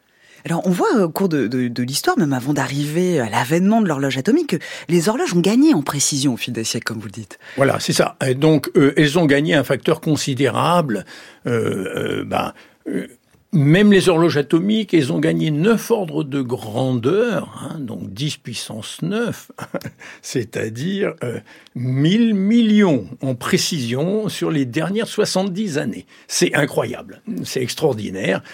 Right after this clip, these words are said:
Speaker 2: Et je suis très heureux d'avoir participé à cette aventure, modestement, avec beaucoup de collègues, euh, euh, français, comme André Clairon et l'équipe de l'Observatoire, et des collègues étrangers qui, qui font partie de cette démarche collective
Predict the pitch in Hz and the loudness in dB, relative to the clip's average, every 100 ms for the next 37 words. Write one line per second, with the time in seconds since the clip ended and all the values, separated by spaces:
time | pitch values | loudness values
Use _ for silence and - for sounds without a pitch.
0 | - - - 156 127 - 214 131 139 180 | -6 0 2 2 -2 2 4 4 2 2
1 | - 127 117 - 180 127 - 123 127 117 | 2 -2 -4 -6 -10 -10 -6 -6 -2 -2
2 | - 131 143 127 127 123 147 180 175 - | -2 0 0 2 -2 -2 -2 0 -2 -4
3 | - - 139 127 131 - 135 123 135 170 | -20 -4 -2 2 0 0 -2 0 0 0
4 | 185 139 123 120 185 123 135 151 131 - | -2 0 0 -2 -4 -2 -2 -2 -4 0
5 | 123 117 135 151 117 101 101 - - _ | 0 2 2 2 -2 -6 -6 -14 -20 _
6 | 95 117 113 107 135 123 - 135 151 - | -12 -10 -10 -8 -6 -4 0 2 0 -2
7 | 104 95 110 107 107 110 101 110 110 101 | -8 -8 -6 -6 -6 -8 -8 -8 -8 -8
8 | 104 - 113 101 101 104 104 98 - 147 | -12 -12 -12 -10 -12 -12 -14 -14 -10 -10
9 | 123 - - 131 127 123 113 127 113 107 | -10 -10 -4 0 0 -2 -2 -2 -4 -8
10 | 104 104 113 147 160 104 92 - - _ | -10 -8 -6 -6 -8 -12 -14 -20 -20 _
11 | 117 - 113 143 160 - 143 135 110 - | -12 -10 -8 -6 -8 -8 -10 -8 -8 -8
12 | 107 - 101 120 113 113 - - 147 139 | -8 -10 -8 -6 -6 -6 -4 0 0 0
13 | - 139 170 165 - | -4 -6 -4 -4 -8